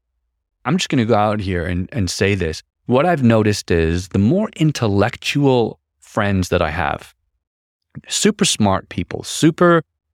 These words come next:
um, knowledgeable, very intellectual, always like to solve problems to do with exist-,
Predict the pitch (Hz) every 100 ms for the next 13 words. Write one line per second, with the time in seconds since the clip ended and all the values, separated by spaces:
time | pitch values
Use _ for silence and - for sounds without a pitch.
0 | _ _ _ 104 95 82 76 69 - _
1 | _ _ - 95 104 107 95 - 92 98
2 | 113 _ _ _ _ _ _ _ 110 -
3 | 180 294 135 - 95 - - 90 90 -
4 | - _ _ 131 185 175 151 151 - 120
5 | - 101 104 104 - - 95 95 98 95
6 | 92 - - - 101 92 87 87 - -
7 | 117 90 85 92